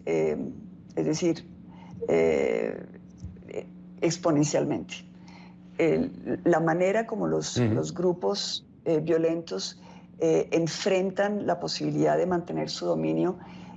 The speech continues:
Speaker 1: es matando a los líderes de las comunidades que viven en estos territorios y que de alguna manera representan,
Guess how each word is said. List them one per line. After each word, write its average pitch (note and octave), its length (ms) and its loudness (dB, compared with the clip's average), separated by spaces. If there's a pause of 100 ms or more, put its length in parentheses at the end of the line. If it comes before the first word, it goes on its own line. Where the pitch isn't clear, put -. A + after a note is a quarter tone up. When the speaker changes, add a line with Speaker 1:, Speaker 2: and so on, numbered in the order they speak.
(180)
Speaker 1:
es F3+ 260 2
matando F3+ 640 0 (560)
a E3+ 140 2
los E3 180 0
líderes F#3 300 2
de F#3 80 -2
las E3+ 140 -2
comunidades D3+ 840 -2
que E3 140 6
viven E3+ 320 8
en E3+ 100 4
estos - 420 -2
territorios D#3+ 760 0 (400)
y F#3+ 120 2
que F3+ 380 2
de E3+ 100 4
alguna F#3 280 2
manera F#3 340 4
representan, F3+ 760 -2